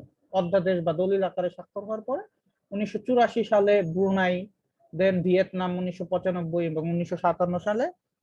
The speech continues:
লাওস ও মায়ানমার অষ্টম ও নবম এবং উনিশশো নিরানব্বই সালে কম্বোডিয়া দশম দেশ হিসাবে আসিয়ানে যুক্ত। তার মানে বর্তমানে আসিয়ানের সদস্য সংখ্যা দশটি। তো আসিয়ানের সদর দপ্তর হচ্ছে আমাদের ইন্দোনেশিয়ার জাকার্তায় অবস্থিত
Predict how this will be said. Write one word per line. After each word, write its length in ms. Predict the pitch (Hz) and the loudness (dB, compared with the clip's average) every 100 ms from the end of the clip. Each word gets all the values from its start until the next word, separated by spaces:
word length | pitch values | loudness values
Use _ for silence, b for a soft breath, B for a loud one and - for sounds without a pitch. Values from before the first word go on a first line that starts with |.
| _ | _
লাওস 460 | 170 170 185 214 - | -2 2 2 0 -2
ও 240 | 175 262 311 - | 2 2 0 -8
মায়ানমার 480 | 151 160 170 175 214 | -4 0 0 0 0
অষ্টম 400 | 165 - - 175 | 0 -2 -6 -6
ও 40 | 165 | -4
নবম 400 | 156 175 220 220 - | -4 -2 -2 -6 -8
এবং 280 | 139 139 135 | -8 -8 -8
উনিশশো 260 | 180 190 185 | -8 -6 -4
নিরানব্বই 500 | 185 240 240 190 185 | 0 2 2 2 -2
সালে 260 | - 180 262 | 0 0 0
কম্বোডিয়া 580 | 185 180 180 180 202 330 - _ _ _ - | 2 2 0 -2 0 -2 -4 _ _ _ -4
দশম 360 | 156 180 170 | -4 -2 -4
দেশ 200 | 151 175 | -2 -4
হিসাবে 300 | 180 175 214 | -4 -4 -2
আসিয়ানে 420 | 247 139 147 143 143 | -2 -6 -6 -6 -4
যুক্ত। 300 | 160 - 127 - | -6 -6 -12 -8
তার 100 | 165 | -4
মানে 180 | 208 | -4
বর্তমানে 480 | 190 160 - 202 208 | -2 -4 -4 -2 0
আসিয়ানের 380 | 151 - 175 220 | -2 0 0 2
সদস্য 400 | 175 147 156 - - | 0 -2 -4 -10 -14
সংখ্যা 280 | 196 - - _ _ _ _ - | -10 -10 -12 _ _ _ _ 2
দশটি। 300 | 294 - - - _ _ _ _ - | 2 2 -16 -20 _ _ _ _ -6
তো 60 | - 175 | -2 0
আসিয়ানের 340 | - 208 233 | 2 0 2
সদর 200 | 226 214 202 | 2 2 2
দপ্তর 220 | 208 - 196 | -2 0 -2
হচ্ছে 180 | 180 - 208 | -2 -2 -2
আমাদের 200 | 151 156 180 | 0 0 0
ইন্দোনেশিয়ার 580 | 180 175 156 - 233 359 _ _ _ _ | -2 -2 -2 0 0 0 _ _ _ _
জাকার্তায় 480 | 147 139 147 - 180 | -2 -2 -4 0 2
অবস্থিত 340 | 165 175 214 | 2 -4 -8